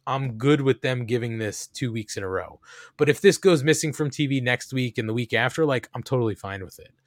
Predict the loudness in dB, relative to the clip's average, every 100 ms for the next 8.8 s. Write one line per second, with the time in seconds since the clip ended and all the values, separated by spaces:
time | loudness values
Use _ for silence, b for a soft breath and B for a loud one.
0 | b b b 0 4 6 6 4 4 4
1 | 4 4 2 0 0 -4 -4 -4 -4 -4
2 | -6 -12 _ -6 -4 -4 -6 -2 -2 -2
3 | -4 -8 -6 -4 -2 -2 -6 B B B
4 | B _ _ _ 0 2 4 4 2 4
5 | 2 4 2 2 0 2 2 2 0 0
6 | 0 -2 -4 0 2 2 -2 _ _ -4
7 | -2 -2 -2 -2 0 -2 -2 -2 -4 -4
8 | -2 -2 -2 -2 0 2 4 2